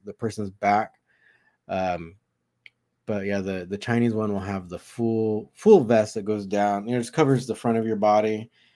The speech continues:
Usually you don't wear a shirt underneath, and then you have a belt that keeps it on you. Uh, but you can grab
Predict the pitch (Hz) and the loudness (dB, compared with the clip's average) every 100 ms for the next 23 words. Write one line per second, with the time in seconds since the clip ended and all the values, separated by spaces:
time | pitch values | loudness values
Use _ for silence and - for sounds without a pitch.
0 | _ 131 135 131 123 117 110 104 - 127 | _ 2 4 4 4 2 2 0 0 0
1 | 113 117 120 110 113 117 117 107 104 107 | 0 0 0 2 2 0 -2 -4 -6 -6
2 | 104 95 90 107 107 113 - _ _ _ | -6 -8 -4 2 4 2 -4 _ _ _
3 | _ 85 - - 135 - 107 104 107 110 | _ -20 -18 -8 -6 -4 -2 -2 0 -2
4 | 120 135 _ _ - _ 104 104 123 120 | -4 -8 _ _ -20 _ -4 0 0 0
5 | 123 113 113 113 | 0 4 4 4